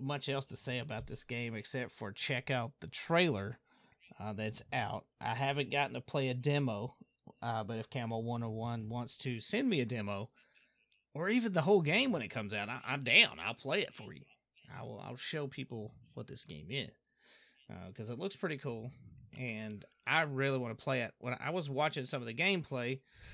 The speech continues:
me personally, I don't wanna watch a bunch of the gameplay, so I just watched a little bit of how it was, you know, how you move around and different stuff like that. It's gonna be, uh, dark, foggy, um, first person.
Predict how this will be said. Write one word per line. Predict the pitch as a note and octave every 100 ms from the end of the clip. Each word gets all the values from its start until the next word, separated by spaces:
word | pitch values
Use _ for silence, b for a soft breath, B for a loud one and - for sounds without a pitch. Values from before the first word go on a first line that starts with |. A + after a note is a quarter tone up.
| b
me | C#3+ C3+
personally, | - D3 C#3+ D3 C#3+
I | C#3
don't | C3+
wanna | C3+ C3+ A#2
watch | B2 E3+ -
a |
bunch | B2+ B2 - D#3 G3
of | C3
the | G#2+
gameplay, | A#2+ A2 C#3+ C3+
so | D3+
I |
just | D3 C#3+
watched | C#3+ D3 -
a |
little | B2+ C#3 B2+
bit | C3+
of | B2
how | - C3 B2
it |
was, | A2 A#2+ - -
you | C#3 B2
know, | A2
how | C3
you | C3 A#2
move | B2 A2+
around | G#2+ B2 B2
and | A2+
different | A2+ A2+
stuff | B2
like | A#2+ A2+
that. | A#2
It's | A2+ A2
gonna | C3 B2
be, | A#2+ A2+ A#2 b b b b b
uh, | A#2+ A2 G2+ A2
dark, | C#3+ C3 C3 B2+
foggy, | C#3 B2 B2+ B2+ A#2+ B2 _ - -
um, | A2+ G#2+ G#2+ G#2 A2+ - -
first | D3 C3+ -
person. | C#3 B2+ A#2+ B2 A#2+